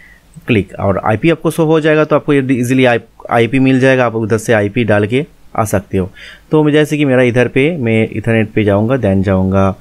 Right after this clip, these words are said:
then click to right, click, then status पे जाऊँगा। status पे click करने के बाद एक open हो, window open हो जाएगा,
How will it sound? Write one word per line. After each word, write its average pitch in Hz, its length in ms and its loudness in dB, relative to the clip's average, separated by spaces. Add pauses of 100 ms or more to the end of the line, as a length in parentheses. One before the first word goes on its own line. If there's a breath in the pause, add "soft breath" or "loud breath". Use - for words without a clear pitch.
(120 loud breath)
then 107 260 -2
click 101 220 -6
to 98 140 0
right, 131 360 -4 (420 soft breath)
click, 135 360 -2
then 104 220 2 (100)
status 98 480 -2
पे 104 120 -4
जाऊँगा। 95 380 -8 (240)
status 127 320 -2
पे 135 100 -2
click 127 200 -4
करने 123 180 0
के 120 60 0
बाद 120 160 2
एक 113 240 -4
open 127 220 0
हो, 123 280 0
window 120 280 2
open 120 220 -2
हो 120 120 0
जाएगा, 117 360 0